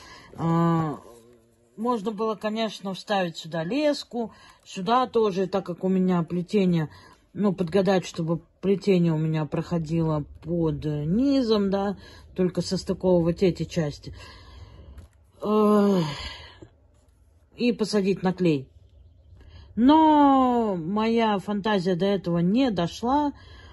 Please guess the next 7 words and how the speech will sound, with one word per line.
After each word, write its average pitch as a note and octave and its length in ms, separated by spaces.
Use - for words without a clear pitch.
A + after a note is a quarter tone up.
э, F3+ 840
в - 180
плане, F3+ 580
решила G#3+ 440
этого D#3+ 220
не D3 180
делать. B2+ 380